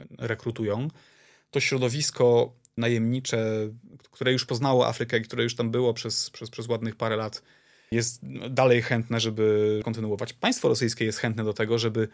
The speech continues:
pomimo prowadzenia wojny w Ukrainie część swoich zasobów wojskowych lokować w Afryce właśnie dlatego, że to oznacza wypieranie Zachodu, Francji przede wszystkim z, no, z ich podwórka.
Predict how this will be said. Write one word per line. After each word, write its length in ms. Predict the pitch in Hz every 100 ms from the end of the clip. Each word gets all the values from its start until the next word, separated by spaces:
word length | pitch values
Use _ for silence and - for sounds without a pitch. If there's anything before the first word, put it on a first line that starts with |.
| _ -
pomimo 400 | 131 147 165 135
prowadzenia 460 | 120 117 120 113
wojny 260 | 113 113 113
w 60 |
Ukrainie 540 | 113 - 117 113 117 117 - - _ _
część 580 | - 147 151 - - -
swoich 540 | - 123 120 117 - -
zasobów 640 | 120 135 120 113 110 110
wojskowych 640 | 117 113 117 110 107 -
lokować 420 | 127 117 113 104
w 80 | -
Afryce 420 | 113 - 110 113 107 - _
właśnie 240 | 120 120 117
dlatego, 340 | 113 117 110
że 120 | 107
to 440 | 104 117 120 120 117
oznacza 520 | - 117 110 107 110 107 _ - -
wypieranie 1300 | 120 110 147 147 143 131 135 123 120 113 110 110 -
Zachodu, 600 | 113 117 - 110 107 107
Francji 640 | - - 113 113 - 110 101
przede 220 | - 110
wszystkim 840 | - 110 - - 107 104 104 104
z, 300 | 104 101 104 104 104 101 104 104
no, 180 | 101 104
z 120 | 110
ich 120 | 139
podwórka. 420 | - 107 104 131